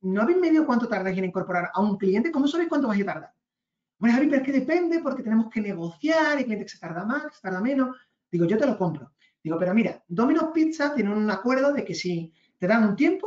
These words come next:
y si tú llegas a la pizzería en ese tiempo y no te dan la pizza, te la pagan. A mí me pasó una vez, ¿vale? Entonces, eh, ¿cómo calculan ese tiempo? Evidentemente no es lo mismo que tú pidas una pizza pequeña que cuatro pizzas familiares, pero ellos, lo, ellos ya han medido tanto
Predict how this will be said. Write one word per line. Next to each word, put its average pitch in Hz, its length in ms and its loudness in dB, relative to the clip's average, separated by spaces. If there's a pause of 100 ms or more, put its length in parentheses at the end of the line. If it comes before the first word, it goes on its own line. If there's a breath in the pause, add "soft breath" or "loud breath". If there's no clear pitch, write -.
(160)
y - 60 -8
si - 180 -6
tú 226 100 -2
llegas 262 380 0
a 196 140 -4
la 196 220 -2
pizzería 165 340 -4
en 175 80 -4
ese 185 120 -8
tiempo 156 340 -10
y 180 100 -2
no 214 140 0
te 285 80 -6
dan 277 140 0
la 240 120 -2
pizza, 330 320 -6
te 220 80 -8
la 170 100 -4
pagan. 135 260 -6
A 147 40 -12
mí 175 60 -2
me 196 60 -2
pasó 196 200 -4
una 165 120 -6
vez, 123 140 -20
¿vale? - 200 -8 (520)
Entonces, 196 460 0 (360)
eh, 202 360 2
¿cómo 381 200 2
calculan 311 340 2
ese 208 160 0
tiempo? 165 280 -2
Evidentemente 220 560 2
no 254 60 4
es 220 60 4
lo 220 60 4
mismo 240 120 4
que 202 80 -2
tú 202 120 -2
pidas 254 320 0 (340)
una 220 240 2
pizza 233 240 0
pequeña 277 480 0
que 190 160 -4
cuatro 226 240 0
pizzas 196 240 -4
familiares, 185 560 0
pero 185 160 0
ellos, 202 180 2
lo, 277 80 2 (140)
ellos 226 240 2
ya 262 280 -2 (380)
han 294 180 -14
medido 302 380 2
tanto 294 460 -2